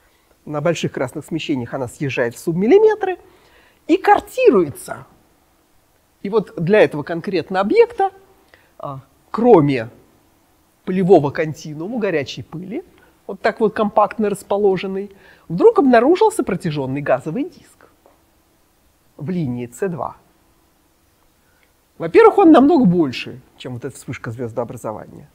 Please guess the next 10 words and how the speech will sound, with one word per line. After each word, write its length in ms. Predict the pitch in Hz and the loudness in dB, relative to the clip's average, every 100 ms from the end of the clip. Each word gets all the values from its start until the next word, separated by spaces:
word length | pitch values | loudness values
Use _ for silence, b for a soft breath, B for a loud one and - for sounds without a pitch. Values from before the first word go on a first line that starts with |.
| _ b b b | _ b b b
Тут 220 | - 214 202 | -8 -4 0
меньше 280 | 196 147 - | 0 0 -2
килопарсека, 640 | 185 175 226 - 427 - | -2 0 -2 0 0 2
а 60 | 156 | 0
тут 180 | 277 302 | 0 -2
радиус 360 | 240 214 202 | -2 -2 -6
четыре 360 | - - 190 147 | -12 -6 -2 -2
килопарсека. 800 | - 131 - 123 - 117 117 147 _ _ _ _ _ _ _ _ _ _ _ _ | -6 -12 -12 -16 -18 -20 -20 -20 _ _ _ _ _ _ _ _ _ _ _ _
А 140 | - | -4
во-вторых, 580 | 175 185 - 440 494 - | -4 4 4 6 2 -4